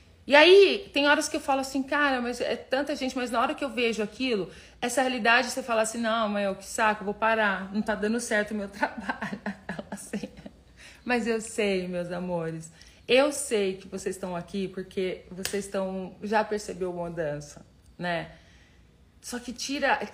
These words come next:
vamos apertar o ponto da esperança da vida, entendeu? Tipo, sair dessa esperança, tirar o pé do breque,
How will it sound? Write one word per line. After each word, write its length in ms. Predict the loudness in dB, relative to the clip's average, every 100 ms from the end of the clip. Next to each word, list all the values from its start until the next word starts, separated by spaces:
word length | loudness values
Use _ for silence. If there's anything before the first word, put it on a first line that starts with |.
| -4
vamos 840 | -2 0 0 0 -2 -4 -4 -4
apertar 460 | -4 0 0 2 0
o 80 | 2
ponto 360 | 2 2 0
da 120 | -4
esperança 640 | -4 0 0 2 2 0 0
da 100 | -2
vida, 380 | 0 -4 -2 -4
entendeu? 500 | -4 -6 -2 -2 -2
Tipo, 220 | -8 -10
sair 260 | -4 -2 -2
dessa 200 | -4 -8
esperança, 680 | -4 -2 -2 -2 -6 -10 -14 -12
tirar 340 | -8 -2 0
o 40 | 2
pé 160 | 0
do 80 | -2
breque, 540 | -2 -2 -2 -4 -8